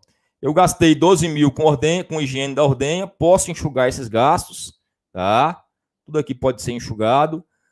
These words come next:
Adubação de pastagem, três mil reais. Gastei noventa e três mil reais. Esse foi meu custo variável, tá?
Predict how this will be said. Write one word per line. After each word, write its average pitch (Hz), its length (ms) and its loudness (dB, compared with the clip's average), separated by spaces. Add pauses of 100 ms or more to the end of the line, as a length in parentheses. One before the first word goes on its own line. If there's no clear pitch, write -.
(160)
Adubação 139 540 0
de 180 100 0
pastagem, 143 460 0
três 143 260 0
mil 123 160 0
reais. 147 720 2 (1200)
Gastei 143 680 0 (460)
noventa 156 640 2
e 165 40 -4
três 160 300 0
mil 139 200 -2
reais. 110 600 -2
Esse 160 300 -4
foi 160 220 -2
meu 160 180 -2
custo 151 340 -4
variável, 104 680 -2 (120)
tá? 104 400 -4